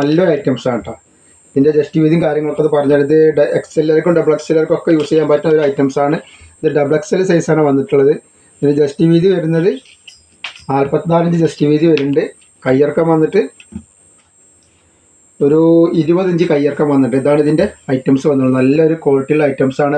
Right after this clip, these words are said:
റേറ്റ് വരെ വെറും അഞ്ഞൂറ്റി തൊണ്ണൂറ്റി അഞ്ച് രൂപയാണ് വരുന്നത്. രണ്ട് പീസ് എടുക്കുമ്പോൾ ഷിപ്പിംഗ് ഫ്രീ വരുന്നുണ്ട് ട്ടോ. കണ്ടോ? അപ്പോൾ ഇതിൻ്റെ ലെങ്ത് വരെ അമ്പത്തിനാല് ഇഞ്ചാണ്. അബായ, അബായൊക്കെ യൂസ് ചെയ്യുന്ന ആൾക്കാർക്ക് ഒരു ഗൗണായിട്ട് ഉപയോഗിക്കാൻ പറ്റുന്ന നല്ലൊരു സൂപ്പർ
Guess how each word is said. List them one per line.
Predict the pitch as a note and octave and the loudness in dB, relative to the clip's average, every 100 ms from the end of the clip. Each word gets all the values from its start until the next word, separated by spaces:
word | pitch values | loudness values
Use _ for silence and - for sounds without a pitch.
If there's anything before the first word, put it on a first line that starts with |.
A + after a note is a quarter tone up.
| C#3+ | 0
റേറ്റ് | C3 - D#3 | -2 0 2
വരെ | D3+ C#3 | 2 2
വെറും | C#3 D#3+ D#3+ | 2 2 2
അഞ്ഞൂറ്റി | C3 C#3+ C#3 C#3 D#3+ | 0 2 0 -2 -6
തൊണ്ണൂറ്റി | D3 C3+ C#3 C3+ E3+ D#3 | -2 0 0 -2 -2 -2
അഞ്ച് | C3+ C3 D3+ C#3 | -2 -6 -4 -4
രൂപയാണ് | C3+ C3+ D3+ G3+ _ _ _ B2+ | -2 -4 -6 -8 _ _ _ -4
വരുന്നത്. | B2 C3 C3+ D3+ F#3+ _ _ _ C3+ | -2 0 0 -2 -4 _ _ _ -2
രണ്ട് | C3+ D#3 E3 D#3+ | -2 0 -2 0
പീസ് | D#3 - | -2 -4
എടുക്കുമ്പോൾ | C#3 D#3 E3 - | -6 -4 -4 -4
ഷിപ്പിംഗ് | C3 - C#3+ D#3+ - | -6 -4 -2 -2 -2
ഫ്രീ | C#3 D3+ | -2 0
വരുന്നുണ്ട് | C#3 B2+ A2+ A2+ | 0 -2 -6 -10
ട്ടോ. | A2+ _ _ - | -16 _ _ -16
കണ്ടോ? | A#2 - _ _ _ _ _ _ - - - - - - _ _ _ _ _ _ _ _ | -16 -18 _ _ _ _ _ _ -20 -20 -20 -20 -16 -16 _ _ _ _ _ _ _ _
അപ്പോൾ | C#3 E3 | -4 -2
ഇതിൻ്റെ | G3 G#3 | 0 0
ലെങ്ത് | F#3 E3+ - G#3 | 0 -2 0 0
വരെ | G3 F3 | 0 -2
അമ്പത്തിനാല് | E3 D#3+ E3+ F3 F3+ F3+ | -2 -2 -2 0 0 -2
ഇഞ്ചാണ്. | E3 E3 D#3+ | -2 -2 -2
അബായ, | D3 D3+ D#3 E3+ E3 C#3+ | 0 0 0 0 0 0
അബായൊക്കെ | D3 D#3 E3 E3+ | 0 0 0 0
യൂസ് | D3+ E3 | 0 0
ചെയ്യുന്ന | D#3+ D#3 | 0 0
ആൾക്കാർക്ക് | C#3+ D3 D#3 | 0 0 -2
ഒരു | D3 | -2
ഗൗണായിട്ട് | C#3 C3+ D3 D3 C#3+ | 0 0 0 0 -2
ഉപയോഗിക്കാൻ | C3+ C3+ D3 | -2 -2 -2
പറ്റുന്ന | C#3+ D3 C3+ | -2 -2 -4
നല്ലൊരു | C#3 D3 D3+ C#3+ | -2 -2 -4 -4
സൂപ്പർ | C3 B2 - | -6 -4 -2